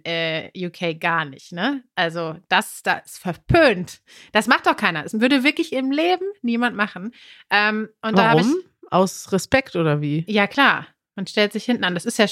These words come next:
Speaker 1: das ist ja Kultur. Kulturgut anstellen. <laughs>
Speaker 2: Anstellen, richtig.
Speaker 1: Ja.
Speaker 2: Das ist in England Kulturgut. Apropos, äh, Easy English Podcast. Also ihr habt jetzt auch einen Podcast, ne? Haben wir hier schon mal erwähnt.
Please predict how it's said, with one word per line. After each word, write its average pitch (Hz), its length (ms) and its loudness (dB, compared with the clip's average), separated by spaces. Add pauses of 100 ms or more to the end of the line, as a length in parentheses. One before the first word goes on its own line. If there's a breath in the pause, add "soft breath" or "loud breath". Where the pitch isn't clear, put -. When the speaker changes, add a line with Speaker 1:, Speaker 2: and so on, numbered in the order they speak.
Speaker 1:
das - 160 -2
ist 202 80 -16
ja 190 80 2
Kultur. 180 640 0 (160)
Kulturgut 202 720 0
anstellen. 160 560 -2
<laughs> - 720 -16
Speaker 2:
Anstellen, 156 600 2
richtig. 175 240 2
Speaker 1:
Ja. 202 140 4
Speaker 2:
Das 170 200 -2
ist - 100 -20
in 170 120 -2
England 170 480 0
Kulturgut. 170 520 0
Apropos, 277 720 2
äh, 190 300 2 (120)
Easy 226 360 2
English 214 500 0
Podcast. 175 640 -2
Also 196 280 2
ihr 214 220 0
habt 254 160 -2
jetzt 247 180 0
auch 294 160 0
einen 180 100 0
Podcast, - 520 -6
ne? 208 140 4
Haben 214 120 6
wir 226 60 6
hier 220 140 4
schon 220 160 0
mal 220 120 4
erwähnt. 175 520 2